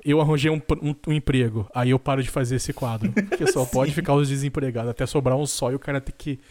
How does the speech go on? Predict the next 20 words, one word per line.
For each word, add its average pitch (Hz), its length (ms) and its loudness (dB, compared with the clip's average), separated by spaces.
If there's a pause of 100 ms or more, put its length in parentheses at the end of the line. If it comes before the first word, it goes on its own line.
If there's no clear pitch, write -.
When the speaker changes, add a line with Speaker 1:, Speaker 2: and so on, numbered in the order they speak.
(260)
Speaker 1:
segurar 135 480 0
sozinho 156 680 2
até 160 200 2
ele 175 80 2
arranjar 196 420 0
outro. - 520 0
Speaker 2:
<laughs> - 100 -4 (720)
O 262 100 2
cara 262 240 2
tem 262 140 2
que 294 100 0
arrumar 262 400 4 (160)
sozinho, 151 480 0
tipo - 180 -6
assim, 151 200 -2
o 127 60 -4
cara 135 180 2
grava 139 300 0
um 147 60 -6
podcast 143 680 0